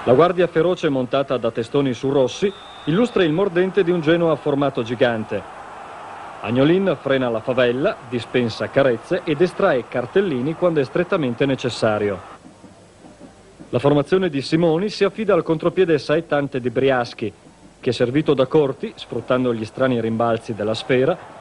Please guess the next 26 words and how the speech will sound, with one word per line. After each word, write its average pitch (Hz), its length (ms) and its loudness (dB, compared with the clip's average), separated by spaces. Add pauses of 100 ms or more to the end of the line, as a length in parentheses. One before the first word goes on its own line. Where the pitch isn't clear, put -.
(120)
beffa 196 380 0
Bodini, 143 520 0 (220)
già 131 260 0
a 147 80 0
terra 139 360 0
con 160 180 -2
qualche 165 300 2
attimo 131 320 -2
di 120 100 0
anticipo. 113 580 -2 (2250)
La 110 80 2
Juventus 190 560 4
si 175 180 -2
scuote. 127 680 0 (300)
Rossi, 143 420 0
in 175 80 2
moto 117 300 0
perpetuo, 120 720 0
frequenta 180 540 0
non 123 160 -4
solo 139 240 2
il 151 100 -2
gol 160 260 2
ma 190 120 0
anche 170 260 -2
l'assist. 120 680 -4